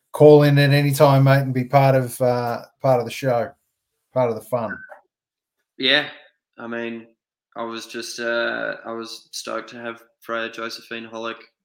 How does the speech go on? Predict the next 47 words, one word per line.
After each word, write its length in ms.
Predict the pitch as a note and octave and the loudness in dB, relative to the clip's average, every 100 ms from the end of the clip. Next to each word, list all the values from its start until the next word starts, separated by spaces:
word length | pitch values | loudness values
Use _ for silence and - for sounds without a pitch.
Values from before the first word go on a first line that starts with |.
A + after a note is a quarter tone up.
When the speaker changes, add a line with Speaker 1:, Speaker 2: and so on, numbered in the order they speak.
| _ _ _ | _ _ _
Speaker 2:
be 420 | A2+ A2+ A2+ A2+ - | -8 -8 -10 -14 -12
up 200 | A#2+ A#2 | -12 -12
for 100 | A#2+ | -12
being 200 | A#2+ A#2 | -12 -12
a 40 | |
part 240 | A2+ A#2+ B2+ | -8 -8 -8
of 60 | C#3 | -8
it 60 | |
all. 340 | A#2+ G#2+ _ _ _ _ _ _ _ - | -10 -12 _ _ _ _ _ _ _ -18
Speaker 1:
Yeah, 200 | F2 D#2 | -16 -16
she's, 300 | - - - | -18 -20 -12
uh, 280 | E2+ E2 - _ | -10 -10 -16 _
got 140 | - F2+ | -14 -14
an 60 | |
incredible 420 | E2+ D#2 G2 F2+ E2+ | -14 -10 -10 -10 -10
voice 360 | F2+ F2 - | -8 -8 -10
and 240 | E2+ E2 _ _ _ - _ _ - | -18 -20 _ _ _ -20 _ _ -16
a 80 | G#2 | -12
fantastic 680 | - G3 - G3+ - G2 | -8 -8 -4 -4 -4 -6
act 200 | G2+ G2 G2 | -6 -6 -8
in 60 | |
herself. 540 | F#2+ - G2 F2+ - - | -12 -6 -4 -4 -8 -6
Uh, 400 | F#2 F#2 F2+ - - | -4 -2 -6 -10 -20
I 80 | - _ _ | -20 _ _
Speaker 2:
Mm. 160 | C#3 C3+ | -8 -6
Speaker 1:
hope 200 | G#2 G2+ - _ - | -6 -8 -14 _ -10
long 100 | A#2 A#2 | -6 -2
may 140 | A2 | -2
it 60 | A2 | -4
continue. 400 | - C3 A#2+ G#2+ | -8 -6 -6 -4
Hopefully 400 | A2+ A2 A2+ A2 | -6 -6 -8 -8
you 80 | |
can 100 | A2 | -8
get 180 | A2 G#2+ | -8 -6
her, 220 | G#2+ G#2 G#2 | -6 -6 -8
uh, 320 | A2 A2+ G#2 | -10 -8 -8
again 380 | A2 B2+ C3+ C3+ | -8 -4 -2 -2
and 160 | A#2 A2 | -4 0
play 160 | C3 | 0
some 160 | B2+ B2+ | 0 -2
more 340 | C3 C3 - _ _ - _ _ | 0 0 -2 _ _ -20 _ _
music. 460 | A#2+ A#2 A2+ A2+ - | -8 -6 -8 -12 -10
Um, 360 | A2 A2 G#2+ F#2+ | -6 -4 -6 -8
she 160 | - | -12
was 140 | G2 - | -12 -8
fantastic 560 | G#2 G2 G#2 - - | -8 -4 -6 -6 -8
at 180 | G#2 F#2+ | -6 -6